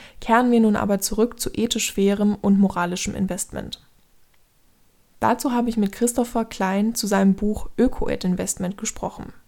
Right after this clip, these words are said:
Christopher ist Ökonom und hat mit seinem Partner Jens Helbig im Jahr zweitausendelf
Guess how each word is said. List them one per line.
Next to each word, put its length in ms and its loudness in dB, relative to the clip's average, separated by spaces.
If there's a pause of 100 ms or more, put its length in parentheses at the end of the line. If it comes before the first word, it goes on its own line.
(260)
Christopher 500 2
ist 100 -2
Ökonom 680 2 (120)
und 160 0
hat 140 -2
mit 140 0
seinem 260 0
Partner 380 -2
Jens 340 -2
Helbig 480 0
im 140 2
Jahr 240 -2
zweitausendelf 800 -2